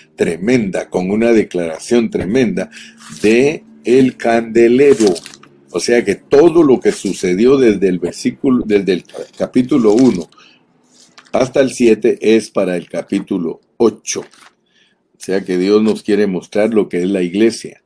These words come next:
lo que son las iglesias locales. Vamos a leerlo en Apocalipsis uno veinte. En Apocalipsis uno veinte dice: "El misterio de las siete estrellas que has visto en mi diestra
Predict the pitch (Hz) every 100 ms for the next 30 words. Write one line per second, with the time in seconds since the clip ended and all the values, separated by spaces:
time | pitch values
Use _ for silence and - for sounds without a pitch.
0 | _ _ _ _ _ 87 85 85 78 110
1 | 107 101 - 87 82 92 - 98 85 76
2 | 107 101 78 - _ _ _ - 113 120
3 | 120 90 95 127 127 110 - 92 87 85
4 | 90 - 90 80 90 110 - 104 123 110
5 | 117 147 151 - - - _ _ _ _
6 | _ _ - - 107 110 - 98 107 143
7 | 202 208 - 165 151 117 127 131 117 95
8 | 104 90 - 69 - - - _ _ _
9 | _ _ _ _ - 117 120 117 120 117
10 | - 147 190 214 214 180 135 107 90 -
11 | 117 139 151 120 - - 101 113 113 110
12 | - 101 98 90 87 110 107 - 101 95
13 | 87 87 90 123 101 - -